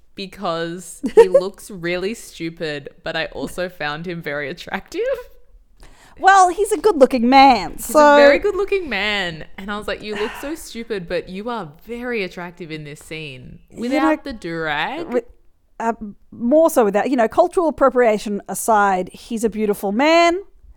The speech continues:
Speaker 1: He just looks a bit shredded. I think he just did some push-ups before it or something. I'm
Speaker 2: He's just ripped. Um,
Speaker 1: I also wrote, "Ali's outfit is so twenty twelve, it's crazy."
Speaker 2: Oh, yeah. I don't
Speaker 1: I think
Speaker 2: remember
Speaker 1: she must
Speaker 2: what it
Speaker 1: have been, I think
Speaker 2: was.
Speaker 1: she had, like,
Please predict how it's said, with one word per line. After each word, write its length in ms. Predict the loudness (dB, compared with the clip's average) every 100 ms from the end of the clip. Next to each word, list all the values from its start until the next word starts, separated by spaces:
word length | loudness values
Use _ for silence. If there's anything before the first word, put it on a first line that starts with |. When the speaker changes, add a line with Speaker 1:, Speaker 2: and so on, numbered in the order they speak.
| -20 -20 -12
Speaker 1:
He 80 | -8
just 140 | -6
looks 120 | -6 -6
a 40 |
bit 100 | -8
shredded. 380 | -6 -6 -4 -6
I 40 |
think 200 | -10 -12
he 40 | -10
just 160 | -12
did 100 | -12
some 120 | -16 -16
push-ups 460 | -12 -8 -8 -10
before 340 | -12 -8 -6 -6
it 60 |
or 60 | -8
something. 440 | -12 -14 -14 -12
I'm 180 | -14 -14
Speaker 2:
He's 240 | -12 -10 -8
just 180 | -8
ripped. 540 | -8 -6 -8 -10 -16 -16 _ -6
Um, 80 |
Speaker 1:
I 240 | -2 0 0
also 200 | 0 0
wrote, 220 | 0 -2 -2
"Ali's 340 | -4 -2 -4
outfit 340 | -2 -4 -4 -10
is 100 | -8
so 140 | -8
twenty 300 | -4 -6 -6
twelve, 260 | -6 -6 -8
it's 160 | -12
crazy." 800 | -10 -6 -6 -8 -12 -14 -18 -20 _ _ _ _ 6
Speaker 2:
Oh, 280 | 8 8
yeah. 480 | 6 0 -4 -6 -8 -2
I 100 | 2
don't 120 | 2
Speaker 1:
I 20 |
think 140 | 2 2
Speaker 2:
remember 40 |
Speaker 1:
she 80 | 2
must 140 | 4
Speaker 2:
what 100 | 2
it 60 | 2
Speaker 1:
have 80 | 2
been, 0 |
I 60 | 2
think 80 | -2
Speaker 2:
was. 60 |
Speaker 1:
she 60 | -2
had, 140 | -2 -2
like, 260 | -4 -6